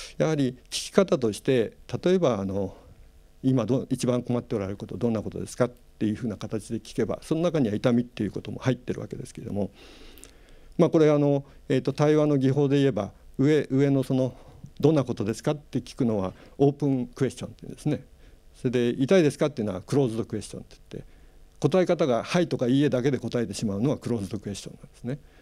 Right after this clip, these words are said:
だけど私たちはもうちょっと情報を取らないといけないということで、まあ、オープンクエスチョンということをやりなさいということを、ま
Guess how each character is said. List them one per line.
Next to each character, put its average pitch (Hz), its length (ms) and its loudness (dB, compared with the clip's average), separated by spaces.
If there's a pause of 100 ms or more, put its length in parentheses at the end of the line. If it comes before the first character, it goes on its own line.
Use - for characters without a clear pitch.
(140)
だ 131 80 0
け 127 80 2
ど 117 80 2
私 160 240 2
た 160 100 2
ち 175 140 2
は 135 180 4
も 143 160 2
う 190 60 4
ち - 60 2
ょ - 40 2
っ - 20 2
と 113 120 -2
情 135 240 4
報 135 220 2
を 127 200 -4
取 131 160 2
ら 202 80 2
な 170 80 2
い 113 80 -2
と - 100 -12
い - 40 -10
け - 80 -12
な - 80 -12
い - 120 -18
と - 920 -10
い 127 60 4
う 127 80 0
こ 127 100 -4
と 120 140 0
で、 117 280 2
ま 139 120 2
あ、 131 60 4
オ 156 120 4
ー 156 40 -4
プ 170 80 0
ン 156 140 2
ク 151 100 0
エ 156 60 4
ス 143 60 -6
チ - 80 0
ョ 131 40 2
ン 117 60 0
と - 80 -4
い - 20 0
う - 40 -2
こ 120 80 -2
と 160 140 2
を 117 60 4
や 107 120 2
り 104 60 0
な 110 120 0
さ 135 120 0
い 131 60 0
と - 140 -6
い - 20 0
う - 40 -4
こ 104 80 -2
と 101 100 -4
を、 92 80 -4
ま 98 240 -4